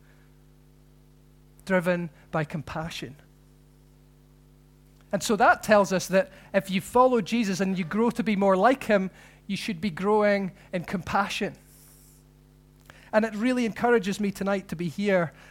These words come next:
at this commissioning service, following Matthew being at Bible college, to know that these years studying the Bible have led to him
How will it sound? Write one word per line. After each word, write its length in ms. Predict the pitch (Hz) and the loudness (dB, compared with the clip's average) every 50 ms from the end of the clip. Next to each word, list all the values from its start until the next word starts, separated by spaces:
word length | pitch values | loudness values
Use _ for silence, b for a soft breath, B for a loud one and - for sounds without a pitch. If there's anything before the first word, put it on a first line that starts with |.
| B B | B B
at 140 | 180 165 170 | -4 -4 -2
this 180 | 180 170 - | -2 -4 -4
commissioning 460 | - 185 180 202 196 - 214 196 180 - | -4 -2 -2 -2 -2 -2 -4 -6 -6 -4
service, 720 | - 196 190 180 180 160 160 151 - - - - - - B B B B B | -2 0 0 0 0 -2 -4 -8 -10 -12 -14 -14 -16 -18 B B B B B
following 500 | B - - 208 202 202 202 196 185 180 | B 0 2 2 4 4 2 0 -2 -2
Matthew 380 | 180 190 190 170 - - 190 170 | -2 -2 -2 -2 -4 -6 -8 -4
being 200 | 175 185 180 175 | -2 -2 -2 -4
at 100 | 151 143 | -4 0
Bible 340 | 185 175 185 190 180 190 160 | 0 2 2 0 -2 -4 -8
college, 560 | - - 190 175 160 160 147 - - - B B B B B | -6 -4 -4 -4 -2 -4 -6 -6 -10 -16 B B B B B
to 100 | 196 180 | -6 -4
know 320 | 190 208 226 233 233 220 | 0 0 0 0 0 0
that 180 | 175 190 - - B B B | -2 -4 -6 -8 B B B
these 300 | B 165 190 190 160 135 | B -4 -4 -4 -4 -4
years 480 | 160 165 208 220 226 226 208 - - - B B B B | -4 0 2 2 4 2 2 -2 -6 -14 B B B B
studying 580 | - - - - 220 214 208 220 214 202 190 170 | -14 -12 -4 0 0 0 2 0 -2 -2 -2 -4
the 80 | 165 | -4
Bible 520 | 143 190 185 196 202 185 147 151 123 - - - - b b b b b b b b b b | -2 0 0 0 0 -2 -2 -6 -8 -8 -12 -18 -20 b b b b b b b b b b
have 140 | b 170 143 | b -6 -4
led 340 | 160 175 185 190 202 196 196 | 0 2 2 2 2 0 -2
to 80 | - 196 | -8 -8
him 380 | - - 185 175 165 165 156 | -4 -4 -4 -4 -4 -4 -8